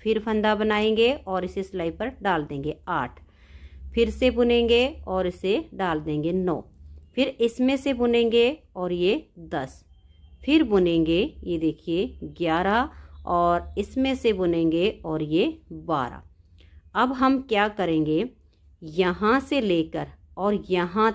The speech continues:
तक इस पूरी सिलाई को हम उल्टा उल्टा बुनकर कंप्लीट करेंगे। और ये जो हमारे दो जगह पर धागे हैं, इनको हम टाइट करेंगे। इस वाले धागे के साथ बांधकर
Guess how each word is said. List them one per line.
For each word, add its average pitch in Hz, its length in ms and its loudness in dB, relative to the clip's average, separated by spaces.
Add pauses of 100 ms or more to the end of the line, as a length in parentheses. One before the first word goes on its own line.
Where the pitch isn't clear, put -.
तक 143 140 -4 (220)
इस 220 180 -6
पूरी 277 480 0
सिलाई 175 380 -2
को 190 200 0
हम 185 280 -2 (100)
उल्टा 220 320 -2
उल्टा 165 300 -2
बुनकर 160 400 -2
कंप्लीट 170 480 -4
करेंगे। 226 540 2 (420)
और 202 160 2
ये 196 220 0
जो 233 180 2
हमारे 196 380 0 (220)
दो 208 220 4
जगह 190 360 0
पर 185 260 -4
धागे 170 480 0
हैं, 165 380 -4 (560)
इनको 240 380 2
हम 247 240 0 (140)
टाइट 185 300 0
करेंगे। 214 480 2 (260)
इस 247 200 -6
वाले 233 300 2
धागे 196 380 0
के 202 160 0
साथ 165 360 -6 (100)
बांधकर 185 640 0